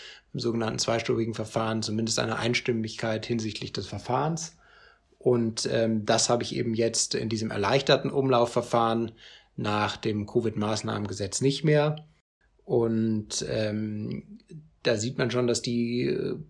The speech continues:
Grund-, die, also das gesetzliche Rahmenbild des Umlaufverfahrens hier nicht so ganz passt, weil, wie gesagt, diese Einstimmigkeit fehlt. Das heißt, die Gesellschafter haben aber nach wie vor auch in dem erleichterten Umlaufverfahren Teilnahmerechte und ihre ganz üblichen Gesellschafterrechte und die müssen irgendwie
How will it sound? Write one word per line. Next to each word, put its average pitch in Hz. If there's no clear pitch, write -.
Grund-, 139
die, 120
also 120
das 113
gesetzliche 123
Rahmenbild 127
des 123
Umlaufverfahrens 123
hier 131
nicht 127
so 123
ganz 110
passt, 147
weil, 117
wie 117
gesagt, 110
diese 113
Einstimmigkeit 117
fehlt. -
Das -
heißt, 120
die 127
Gesellschafter 127
haben 120
aber 117
nach 113
wie 127
vor 117
auch 113
in 117
dem 110
erleichterten 127
Umlaufverfahren 113
Teilnahmerechte 143
und 123
ihre 123
ganz 123
üblichen 131
Gesellschafterrechte 139
und 120
die 123
müssen 127
irgendwie 120